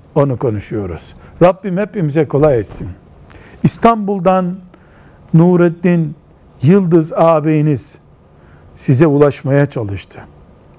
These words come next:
Siz Almanya'da dinlediniz. Tekrar baştaki duamı yapıyorum. Ey Allah'ım, ey Erhamur Rahimin olan Rabbim, bu mümin kardeşlerimle beni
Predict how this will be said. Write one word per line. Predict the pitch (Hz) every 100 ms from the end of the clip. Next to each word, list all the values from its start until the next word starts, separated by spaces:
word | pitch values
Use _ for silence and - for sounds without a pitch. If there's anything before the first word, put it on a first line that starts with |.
| _ -
Siz | 180 156 - -
Almanya'da | - 156 151 156 139 135 131 117
dinlediniz. | 131 127 123 127 120 117 - _ _ - - - -
Tekrar | 220 - 151 151 135
baştaki | 143 131 - 143 151
duamı | 127 127 123 127
yapıyorum. | 120 110 123 104 95 - -
Ey | 175 165 165
Allah'ım, | 143 135 127 - 113 87 - _ _ - - - -
ey | 185 196 185 190
Erhamur | 165 165 - 165 156
Rahimin | 156 147 - 156 160
olan | 151 143 139
Rabbim, | 131 127 127 123 98 - - - - - -
bu |
mümin | 190 226 190 220 202
kardeşlerimle | 190 185 175 165 - 175 180 175 165 151
beni | 156 165